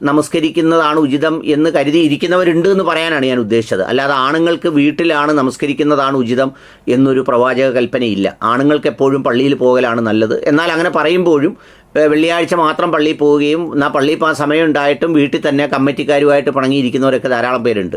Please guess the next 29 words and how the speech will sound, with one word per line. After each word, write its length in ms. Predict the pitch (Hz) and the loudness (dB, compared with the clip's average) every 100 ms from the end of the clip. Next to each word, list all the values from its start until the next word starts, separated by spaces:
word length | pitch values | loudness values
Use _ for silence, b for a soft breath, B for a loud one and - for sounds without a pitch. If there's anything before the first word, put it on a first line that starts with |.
| - | -4
എനിക്കൊരു 240 | 127 143 | -2 2
പക്ഷേ 200 | 139 135 | 0 0
ആ 60 | 139 | -2
സംസാരിച്ച് 500 | 135 123 - 147 151 | -2 -2 -2 0 0
വന്നപ്പോൾ 380 | 135 139 - 123 B B B B | 0 0 0 -2 B B B B
ചിന്തകൾ 400 | - 160 180 180 | 0 2 2 0
അങ്ങനെയൊക്കെ 340 | 156 151 147 143 | 0 0 0 -2
പോയിട്ട് 320 | 131 135 131 | 0 0 0
ആ 80 | 127 | -4
സെന്റൻസ് 440 | 127 127 139 135 | -2 0 0 0
ഒരു 200 | 117 110 - _ - | 0 -2 -6 _ -10
മാറിപ്പോയി. 580 | - 110 120 120 95 90 - 113 | -2 0 0 -2 -6 -10 -8 -2
അത് 100 | 127 | 0
രണ്ടും 260 | 123 127 | 0 2
ഒന്ന് 180 | 120 120 - B B B 156 | 0 -2 -6 B B B -2
തിരുത്തി 240 | 139 151 - | -2 -2 -2
പറയേണ്ടതുണ്ട്. 500 | 104 98 87 82 - - - | -2 -2 -4 -6 -12 -12 -6
പക്ഷേ 460 | 139 - 151 151 - - B B - 127 | -4 0 0 0 -4 -14 B B -8 -4
അതൊന്നും 540 | 131 131 139 151 160 151 | 0 0 2 2 0 -2
തിരുത്തിയാലും 760 | 123 117 147 135 101 87 - - - - - | -4 -2 -2 -2 -2 -6 -14 -20 -20 -12 -6
ഇത് 180 | 117 120 | -4 -4
പറ്റൂല. 380 | - 131 101 - - _ - - - - | -4 -2 -4 -8 -18 _ -20 -20 -8 -6
പറ്റാതിരിക്കാനുള്ള 640 | - 214 214 190 202 202 | -2 -2 -2 0 0 0
കാര്യം 220 | 170 180 | 0 0
എന്താണെന്നറിയോ? 500 | 185 170 143 123 123 - _ _ - - - | 0 0 0 0 -4 -8 _ _ -20 -12 -2
ഈ 200 | 123 147 143 | 2 2 0
പറയുന്ന, 640 | 127 139 143 143 151 160 - _ - - - | 0 0 2 2 0 -2 -8 _ -20 -16 -6
ഇത് 160 | 127 - | -2 -2
പ്രചരിപ്പിക്കുന്ന 880 | - 143 180 - 139 110 95 98 | -2 0 -2 -2 -4 -4 -6 -8